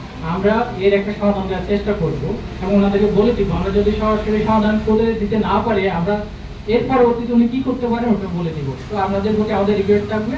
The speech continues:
সব-, সকলকে যেন আপনারা একটু জানান যে ভূমি সম্পর্কিত কোনো সমস্যা থাকে, আমাদের কাছে যেন চলে আসে। আমি এই পর্যায়ে, আহ, সংক্ষিপ্ত আকারে বক্তব্য রাখার জন্য বিনীত অনুরোধ করছি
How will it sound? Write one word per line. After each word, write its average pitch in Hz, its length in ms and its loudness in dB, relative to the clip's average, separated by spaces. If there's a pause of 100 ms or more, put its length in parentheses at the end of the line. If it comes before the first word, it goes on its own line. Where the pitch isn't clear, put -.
(120)
সব-, 196 420 -4
সকলকে 208 260 0
যেন 214 180 0
আপনারা 180 260 -2
একটু 190 220 -2
জানান 160 380 0
যে 165 120 0
ভূমি 180 380 2
সম্পর্কিত 202 460 2
কোনো 190 320 -2
সমস্যা 196 280 -4
থাকে, 202 180 -4
আমাদের 160 260 -4
কাছে 151 180 -8
যেন 147 360 -4
চলে 160 120 0
আসে। - 420 -8 (400)
আমি 190 200 2
এই 208 140 4
পর্যায়ে, 190 400 0 (480)
আহ, 151 320 -6 (1040)
সংক্ষিপ্ত 262 380 2
আকারে 240 280 0
বক্তব্য 196 360 0
রাখার 175 220 -6
জন্য 190 160 -4
বিনীত 165 320 0
অনুরোধ 160 360 -2
করছি 214 360 -6